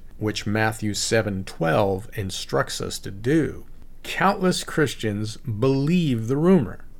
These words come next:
and some of them even spread it. If I've learned anything in life, it's this. There is always more than one side to a story,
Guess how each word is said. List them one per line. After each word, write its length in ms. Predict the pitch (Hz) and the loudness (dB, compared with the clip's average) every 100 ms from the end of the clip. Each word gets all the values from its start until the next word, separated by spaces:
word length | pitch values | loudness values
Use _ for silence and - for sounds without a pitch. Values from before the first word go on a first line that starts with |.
| - | 0
and 180 | 160 151 | 2 4
some 260 | 196 202 | 4 6
of 80 | 160 | 6
them 180 | 135 135 | 4 4
even 260 | 135 156 | 4 2
spread 400 | 151 - - 180 | 2 2 4 4
it. 140 | 107 - - - - - | 4 -2 -12 -14 -8 0
If 180 | 131 | 2
I've 200 | 131 123 | 4 4
learned 280 | 143 180 165 | 4 6 4
anything 480 | - 156 170 156 160 | 2 4 4 4 4
in 120 | 147 | 8
life, 380 | - 101 98 101 | 8 8 4 0
it's 160 | 98 - | -4 -6
this. 540 | 98 90 - - - - - | -6 -6 -6 -8 -8 -12 -6
There 200 | 107 104 | 0 0
is 140 | 104 | 0
always 400 | - 127 139 151 | 0 2 4 4
more 260 | 143 139 143 | 4 4 6
than 160 | 143 135 | 4 2
one 200 | 139 139 | 2 0
side 420 | - 113 110 110 | 0 2 2 0
to 120 | 113 | -4
a 60 | 107 | -4
story, 600 | - 131 117 95 87 | -4 0 0 0 -4